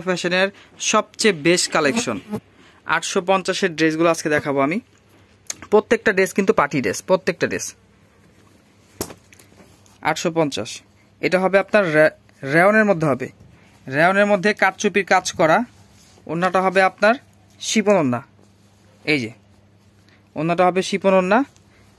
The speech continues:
মাত্র আটশো পঞ্চাশ। এই ড্রেস কিন্তু এই দামের নয়, বারোশো টাকা, পনেরোশো টাকা এই ড্রেস এগুলা। এগুলো তাড়াতাড়ি স্ক্রিনশট দিয়ে নিয়ে নেবেন। এটার কালার আছে, এটার কালার হবে, এই যে দুইটা কালার হবে।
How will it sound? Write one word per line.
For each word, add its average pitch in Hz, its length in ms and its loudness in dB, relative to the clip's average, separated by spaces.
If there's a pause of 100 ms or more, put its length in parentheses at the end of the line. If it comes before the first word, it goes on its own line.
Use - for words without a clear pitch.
(440)
মাত্র 190 200 0 (340)
আটশো 165 280 0
পঞ্চাশ। 160 320 0 (220)
এই 196 120 4
ড্রেস 180 180 0 (100)
কিন্তু 202 240 0
এই 202 80 2
দামের 190 240 2
নয়, 131 200 2
বারোশো 170 340 2
টাকা, 202 220 4
পনেরোশো 202 360 2
টাকা 190 200 4
এই 185 40 4 (540)
ড্রেস 151 280 4
এগুলা। 127 240 -4 (400)
এগুলো 175 240 2
তাড়াতাড়ি 196 340 4
স্ক্রিনশট 196 380 0
দিয়ে 220 140 4
নিয়ে 190 140 4
নেবেন। 113 200 0 (400)
এটার 190 220 0
কালার 170 280 4
আছে, - 180 -6 (2000)
এটার 175 200 -2
কালার 170 240 2
হবে, 196 160 0 (460)
এই 156 100 0
যে 143 120 0
দুইটা 151 220 0
কালার 117 220 -2
হবে। - 140 -16